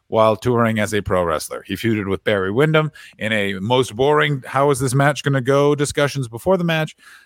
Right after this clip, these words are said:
uh, and also against Sir Oliver Humperdinck's, uh, team of Bull Gartner and Kareem Muhammad,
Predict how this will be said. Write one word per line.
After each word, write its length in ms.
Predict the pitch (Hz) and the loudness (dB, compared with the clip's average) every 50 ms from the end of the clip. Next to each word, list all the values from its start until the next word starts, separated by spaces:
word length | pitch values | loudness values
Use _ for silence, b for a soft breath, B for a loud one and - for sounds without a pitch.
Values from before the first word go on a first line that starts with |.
| B B _ | B B _
uh, 360 | - 139 139 139 131 131 127 - - | -2 2 2 2 2 2 -2 -4 -4
and 200 | 135 143 147 143 | -4 -2 0 0
also 260 | 135 135 120 139 131 | 0 0 -2 -4 -4
against 380 | 127 123 127 117 - - - - | -4 -4 -6 -8 -8 -12 -12 -8
Sir 240 | - 147 147 147 135 | -4 -2 -2 -2 -2
Oliver 360 | - - 127 131 127 113 120 | -2 -2 -2 -2 -2 -4 -4
Humperdinck's, 800 | 113 - 156 160 143 151 151 139 135 139 139 135 123 - - - _ _ | -2 -2 -2 -2 -2 -4 -4 -2 0 -2 -2 -2 -6 -10 -14 -16 _ _
uh, 160 | 123 113 110 | -8 -8 -6
team 300 | - - 127 127 123 117 | -8 -6 -6 -4 -2 0
of 180 | 110 107 104 - B B B B _ | 0 -2 -2 -4 B B B B _
Bull 440 | 82 87 - 123 139 147 151 147 | -14 -2 2 2 2 4 2 0
Gartner 480 | 135 110 123 131 139 131 135 135 131 127 | 0 2 2 2 2 0 0 -2 -2 -2
and 280 | - 110 104 104 104 - | -2 -4 -4 -6 -8 -8
Kareem 560 | - - 101 98 120 131 143 143 143 135 - | -8 -6 -6 -4 -4 -4 -4 -6 -6 -8 -8
Muhammad, 580 | - 120 110 110 110 113 117 117 101 87 78 | -8 -8 -8 -8 -4 -4 -4 -2 -4 -6 -10